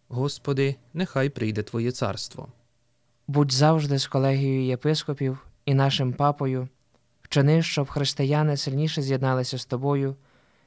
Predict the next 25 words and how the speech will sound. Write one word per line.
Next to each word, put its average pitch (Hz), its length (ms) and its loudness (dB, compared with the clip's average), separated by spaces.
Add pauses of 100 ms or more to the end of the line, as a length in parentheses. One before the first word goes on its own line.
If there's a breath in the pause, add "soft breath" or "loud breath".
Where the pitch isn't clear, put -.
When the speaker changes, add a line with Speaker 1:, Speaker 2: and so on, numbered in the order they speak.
(840 soft breath)
Speaker 2:
як 139 220 2
з 135 60 0
Божественною 139 720 2
головою, 123 540 -2 (400)
і 143 100 0
своїм 156 400 4
життям 147 400 2
свідчили 143 520 0
про 135 160 -2
Твоє 131 320 0
царство. 120 600 -6 (520)
Speaker 1:
Господи, 139 680 -2 (200)
нехай 147 340 0
прийде 110 340 -2
Твоє 120 280 -2
царство. 110 640 -6 (420)
Speaker 2:
Обдаруй 143 460 4
світ 135 260 -2
миром, 139 520 2 (180)
нехай 143 340 2
всюди 175 380 2
запанує 143 580 2
безпека 131 540 -2
і 127 140 0
злагода. 123 640 -4